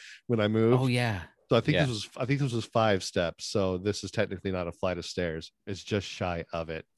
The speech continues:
Speaker 2: There you go. I just sent you the story so you can, you can view it at your leisure.
Speaker 1: Is that your only thing you have overseas?
Speaker 2: Uh, no.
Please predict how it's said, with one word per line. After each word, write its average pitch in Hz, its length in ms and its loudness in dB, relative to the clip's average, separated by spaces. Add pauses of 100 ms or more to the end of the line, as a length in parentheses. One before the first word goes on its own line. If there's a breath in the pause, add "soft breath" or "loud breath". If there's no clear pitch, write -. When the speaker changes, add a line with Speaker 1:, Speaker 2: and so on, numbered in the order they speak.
(120)
Speaker 2:
There 85 160 -4
you 78 160 -4
go. 80 100 -2
I 82 80 -2
just 80 260 -6
sent 73 180 -8
you 76 180 -10
the 80 60 -14
story 76 460 -12
so - 160 -18
you 78 120 -12 (120)
can, 71 180 -12 (1200 soft breath)
you 107 80 -4
can 90 180 0
view 85 260 -2
it 82 140 -4 (760 soft breath)
at 78 140 -8
your 80 180 -6
leisure. 82 480 -8 (400)
Speaker 1:
Is 120 120 0
that 175 140 2
your 170 120 4
only 170 100 4
thing 165 140 0
you 165 60 4
have 151 100 2
overseas? 147 580 0 (320)
Speaker 2:
Uh, 117 520 2
no. 107 320 0